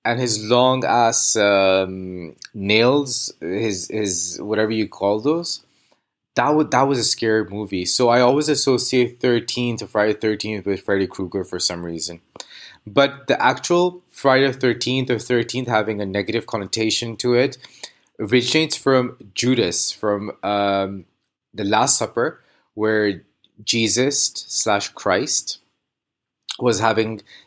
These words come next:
his last dinner with, um, his disciples and friends. And Judas, who backstabbed him, according to history, was the thirteenth member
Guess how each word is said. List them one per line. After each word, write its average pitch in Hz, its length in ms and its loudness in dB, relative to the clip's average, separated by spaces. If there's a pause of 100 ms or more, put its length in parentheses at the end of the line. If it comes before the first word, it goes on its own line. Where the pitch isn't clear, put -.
his 101 260 -2
last 110 340 4
dinner 113 340 2
with, 98 640 -4 (320)
um, 92 720 -4
his - 460 -4 (180)
disciples 131 960 2
and 87 380 -6 (200)
friends. 143 760 -2 (580)
And 120 360 2
Judas, 147 680 2
who 117 240 -6
backstabbed 113 760 0
him, 95 320 -6
according 92 440 -4
to 90 100 -8
history, 98 760 -4 (1080)
was 127 300 2
the 143 80 2
thirteenth 123 520 0
member 85 480 -4